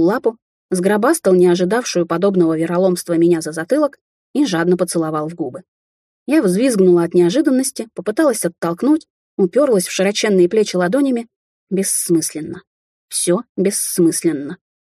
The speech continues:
Давид другой рукой резко подхватил меня за талию и приподнял над полом, не отрываясь от жаркого исследования моего рта.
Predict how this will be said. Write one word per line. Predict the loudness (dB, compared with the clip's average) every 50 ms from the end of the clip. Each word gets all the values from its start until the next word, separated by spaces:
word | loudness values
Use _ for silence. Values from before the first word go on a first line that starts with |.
| _ _ _ _ _ -4
Давид | 0 2 2 2 2 2 2
другой | 0 2 4 4 4 4
рукой | 4 2 2 2 2
резко | 4 2 0 0 -4 -8
подхватил | -8 -8 -4 -2 -4 -2 0 2 2
меня | 4 4 4 2 0
за | 0 -2
талию | -4 -2 -2 -2 -2 -2 -4 -6 _ _ -2
и | 0 0
приподнял | 2 2 0 0 0 2 2 2 4 4
над | 2 0 0 -2
полом, | -2 0 0 0 -2 -4 -10 _ _ _ _ _ 0
не | 0 0
отрываясь | 2 2 0 0 0 0 0 -2 -2 -4
от | -6 -4
жаркого | -4 -2 -4 -2 -2 -2 -2 -2
исследования | -2 -4 -4 -4 -2 0 0 2 2 2 4 4
моего | 4 4 2 2 0 -2
рта. | -4 -6 -8 -10 -12